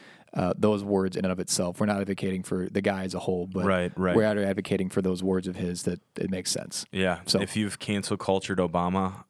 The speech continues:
Speaker 2: I, uh, encourage you to take the X off and go and check that out.
Speaker 1: Yeah.
Speaker 2: Okay, so this is what I kinda wanted to end with.
Speaker 1: Go
Speaker 2: And,
Speaker 1: for it,
Speaker 2: and I don't
Speaker 1: Blakey.
Speaker 2: know if you read this, Stephen, but this is, uh, this is an article by Jason Thacker. No
Speaker 1: I'm,
Speaker 2: idea who
Speaker 1: I'm looking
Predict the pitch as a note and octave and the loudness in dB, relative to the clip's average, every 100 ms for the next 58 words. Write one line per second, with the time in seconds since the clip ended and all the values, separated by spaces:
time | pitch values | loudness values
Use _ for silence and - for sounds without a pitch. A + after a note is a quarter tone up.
0 | - F2+ F2 F2+ E2+ E2+ F2 - G2 F2+ | -2 2 2 2 0 -2 -6 -10 -8 -4
1 | F#2 F2+ F2+ E2+ E2 F2+ E2+ F2 E2+ - | -2 -2 -2 -4 -4 -6 -6 -4 -4 -4
2 | D#2 E2 E2 - E2+ E2 E2 E2 E2+ F2 | -4 -4 -6 -10 -8 -4 -4 -4 -8 -12
3 | - E2 - E2 - - - - - - | -10 -10 -10 -10 -10 -4 -2 -2 -4 -20
4 | - - - - A2 A2 G2 A2 A#2 C3+ | -20 -20 -18 -4 2 2 2 2 2 2
5 | B2 C3 A2 G#2 G#2+ G2+ G2 F#2+ F2+ F2+ | 4 4 4 2 2 2 2 2 0 0
6 | E2+ F2 E2+ - - F#2 G2+ F#2 G2+ G#2 | 0 -2 -2 -2 2 2 4 2 4 2
7 | A2+ A2+ A2 - G#2 G2+ G2 F#2 F#2 F#2+ | 4 2 2 0 0 2 2 2 0 0
8 | - - - - - F#2 F#2 F2 F#2+ G#2+ | -2 -8 -10 -8 -4 -4 -2 -4 -4 -2
9 | A2+ G#2 G#2 F#2+ F2 - - - - G#2 | -2 2 4 2 0 -8 -20 -10 -2 0
10 | A2 A2+ G#2+ G#2+ G#2+ - A2+ G2+ G2+ F#2+ | 0 0 2 2 2 2 2 4 4 2
11 | F2 G#2+ A2 - A#2+ A#2+ A#2 - - A2 | 0 2 2 2 0 0 -2 -8 0 4
12 | G#2 A2 F#2 F#2 F#2 G2 G#2+ A2+ A2 G2+ | 4 2 0 0 0 2 4 4 4 4
13 | A#2+ C3+ G3 | 6 6 6